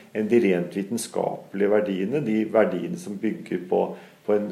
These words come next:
overordnet forvaltning av, av en, eh, en nasjonal kulturarv.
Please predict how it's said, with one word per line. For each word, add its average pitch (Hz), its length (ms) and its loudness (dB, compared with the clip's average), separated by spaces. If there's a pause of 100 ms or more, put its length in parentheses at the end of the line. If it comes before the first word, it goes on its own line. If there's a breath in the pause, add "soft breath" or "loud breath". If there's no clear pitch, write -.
overordnet 87 640 0
forvaltning 92 800 -2
av, 92 380 0
av 90 260 0 (240)
en, 95 300 -2
eh, 92 520 -6
en 95 100 -4
nasjonal 90 560 -4
kulturarv. 95 600 -4